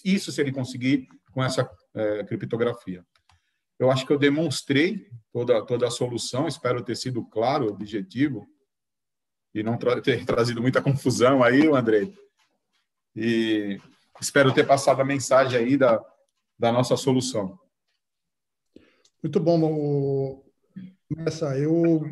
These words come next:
Speaker 2: eu gosto muito, é, da solução, obviamente, porque ela tem aí as características de gerenciamento, né, e principalmente compartilhamento, e, e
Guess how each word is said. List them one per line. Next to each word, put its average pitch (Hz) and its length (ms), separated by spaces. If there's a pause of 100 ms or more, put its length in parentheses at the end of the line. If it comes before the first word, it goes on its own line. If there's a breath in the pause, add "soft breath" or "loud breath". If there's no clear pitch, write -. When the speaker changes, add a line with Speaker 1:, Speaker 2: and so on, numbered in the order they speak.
(240)
Speaker 2:
eu 175 180
gosto 180 320
muito, 165 220 (480)
é, 127 320
da 160 160
solução, 165 540
obviamente, 160 500
porque 175 240
ela 160 240
tem 147 300
aí 143 180
as 143 140
características 143 840
de 123 720 (240)
gerenciamento, 151 920
né, 135 140
e 139 40
principalmente 147 560
compartilhamento, 143 880 (600)
e, 131 160 (160)
e 131 460